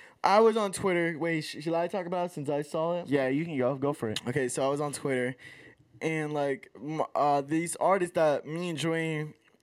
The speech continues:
Speaker 1: used to look up to, I guess now. I mean, we
Speaker 2: Used to, damn. All right.
Speaker 1: We can't, but I can't support what they said.
Speaker 2: Nah, they don't.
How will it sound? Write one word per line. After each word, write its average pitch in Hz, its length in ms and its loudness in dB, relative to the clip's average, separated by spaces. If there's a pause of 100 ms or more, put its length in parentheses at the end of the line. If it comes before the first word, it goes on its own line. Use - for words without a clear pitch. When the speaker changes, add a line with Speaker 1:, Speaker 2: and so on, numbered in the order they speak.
(160)
Speaker 1:
used 262 220 4
to 214 100 6
look 175 220 2
up 151 180 2
to, 160 120 0
I 139 100 2
guess 131 300 -2
now. 139 460 -4 (260)
I - 100 0
mean, 160 60 2
we 190 60 2
Speaker 2:
Used 143 220 -2
to, 135 160 0
damn. 139 400 0
All 120 340 2
right. 147 220 4
Speaker 1:
We 170 80 0
can't, 220 280 0
but - 140 -2
I 175 80 0
can't 208 260 -4
support 202 440 -4
what 165 180 -8
they 113 120 -4
said. 147 280 -4
Speaker 2:
Nah, 202 220 4
they 190 160 0
don't. 220 280 0